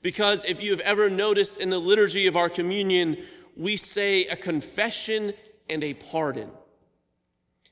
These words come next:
And I'm gonna read it for you. This is how it starts. "Now let us confess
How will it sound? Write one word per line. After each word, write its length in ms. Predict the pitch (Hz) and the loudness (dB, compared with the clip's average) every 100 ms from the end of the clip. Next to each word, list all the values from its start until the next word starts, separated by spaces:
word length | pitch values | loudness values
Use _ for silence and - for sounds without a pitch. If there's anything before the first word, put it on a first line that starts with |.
| - | -8
And 80 | |
I'm 120 | 147 165 | -4 -2
gonna 180 | 170 | 0
read 340 | 160 139 170 175 | -2 -2 -4 -2
it 140 | 165 | -4
for 240 | - 151 143 | -6 -6 -6
you. 120 | 127 | -6
This 320 | 120 190 214 | -2 -2 -2
is 220 | - 185 - | -8 -10 -8
how 240 | 175 151 | -8 -8
it 80 | 143 | -8
starts. 600 | - - - - - - _ _ _ _ _ _ _ _ _ _ _ _ | -12 -16 -18 -20 -20 -20 _ _ _ _ _ _ _ _ _ _ _ _
"Now 160 | 147 160 | -2 -2
let 320 | 156 143 175 | 0 0 2
us 180 | 185 180 | 2 0
confess 760 | - 175 160 - 175 180 - - | -6 -6 -6 -2 0 0 -4 -12